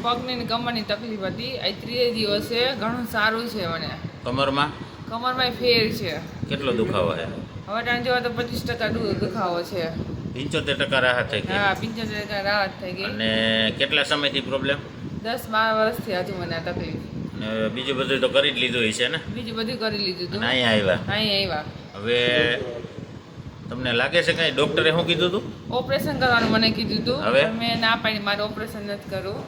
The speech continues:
Speaker 2: હા.
Speaker 1: પણ હવે અહીંયા આવ્યા પછી આમાં એક-, એક્યુપ્રેશર કરાવ્યું પછી ઘણું સારું છે.
Speaker 2: ઓપરેશન કરવું પડે એવું લાગે?
Speaker 1: જરાય નહીં.
Speaker 2: કમરમાં તો રેડી ને?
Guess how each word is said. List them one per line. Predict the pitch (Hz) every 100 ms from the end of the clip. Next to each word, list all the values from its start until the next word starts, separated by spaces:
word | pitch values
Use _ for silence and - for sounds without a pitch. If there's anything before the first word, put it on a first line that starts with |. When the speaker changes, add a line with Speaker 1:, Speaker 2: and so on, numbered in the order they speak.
| -
Speaker 2:
હા. | 101 95 85 -
Speaker 1:
પણ | 208
હવે | 208 214
અહીંયા | 220 226 226 226
આવ્યા | 220
પછી | 214 214
આમાં | 202 196 190 180
એક-, | 202 220 185 180
એક્યુપ્રેશર | - 247 226 220 233
કરાવ્યું | 208 214 214 202
પછી | 208
ઘણું | 190 214 262
સારું | 226 202 190 185
છે. | 208 226 302 -
Speaker 2:
ઓપરેશન | 120 123 135 143
કરવું | 139 147 139
પડે | 147
એવું | 143
લાગે? | 143 143 147 190 202 190
Speaker 1:
જરાય | 226 233 233
નહીં. | 196 180 147 151 -
Speaker 2:
કમરમાં | 123 147 147 151
તો | 151
રેડી | 151 143 123
ને? | 110